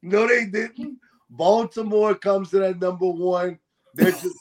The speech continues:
<laughs> playing at a different level right now. And I've been saying all year Christian McCaffrey was the M V P.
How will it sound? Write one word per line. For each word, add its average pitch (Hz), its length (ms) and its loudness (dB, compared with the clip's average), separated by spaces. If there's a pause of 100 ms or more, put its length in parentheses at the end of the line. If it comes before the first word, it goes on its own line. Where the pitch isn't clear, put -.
<laughs> - 100 -20
playing 180 260 -2
at - 140 -4
a - 40 -20
different 180 320 -6
level 170 240 -6
right 165 260 -6
now. 160 520 -4 (420)
And 160 180 -2
I've 165 220 0
been 190 200 4
saying 190 320 0
all 175 280 0
year 180 180 2
Christian 175 380 -6
McCaffrey 170 440 -2
was 170 160 -4
the 165 120 -4
M 170 160 -6
V 170 160 -6
P. 170 360 -6